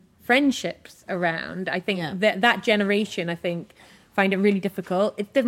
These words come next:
Speaker 1: more difficult aging with your body changing as you get older as a man, I think, because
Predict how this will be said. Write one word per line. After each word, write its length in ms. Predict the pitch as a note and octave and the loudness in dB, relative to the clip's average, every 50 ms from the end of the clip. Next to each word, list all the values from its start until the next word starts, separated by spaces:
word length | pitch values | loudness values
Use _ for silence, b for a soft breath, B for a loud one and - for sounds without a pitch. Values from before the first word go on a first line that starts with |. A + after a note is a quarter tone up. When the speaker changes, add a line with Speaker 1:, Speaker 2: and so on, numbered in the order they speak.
| B3 C4+ | 4 4
Speaker 1:
more 80 | C#4 G#3+ C#4+ | 2 2 0
difficult 320 | - - B3 - A3 - - F#3+ G3 | -4 -4 -2 -2 -2 0 0 0 0
aging 260 | A3+ G3+ - B3 B3 A#3+ A#3+ | 0 0 -2 -2 0 0 0
with 80 | A3 G#3+ | 0 -2
your 100 | G3+ F3 F3 F#3+ | -2 -2 -2 -2
body 160 | F#3+ A3+ A3+ G#3 - | -2 -2 -4 -4 -4
changing 320 | B3+ A#3 A#3 A#3 A#3 A#3+ A3+ A#3 | -4 -2 -2 0 0 0 -2 -2
as 60 | A3 | -2
you 80 | A#3 A3+ G#3+ A3+ | -4 0 0 0
get 60 | G3 - | 2 2
older 440 | G#3+ G#3+ G#3+ G#3 - A3 A3 A3 A3 A3 G#3+ - - G3 | 2 0 0 0 0 0 2 4 4 2 2 0 -2 -2
as 60 | F#3+ F3 F3+ | -2 -2 -2
a 20 | F3+ F3+ | 0 0
man, 160 | F3+ F#3 G3 G#3 G#3 G3 | 0 0 0 0 -2 -2
I 20 | F3+ - | -2 -2
think, 120 | G3 G3 F#3+ - G3 | -4 -4 -4 -6 -8
because 220 | E3+ - G3+ F#3 | -4 -2 -2 -2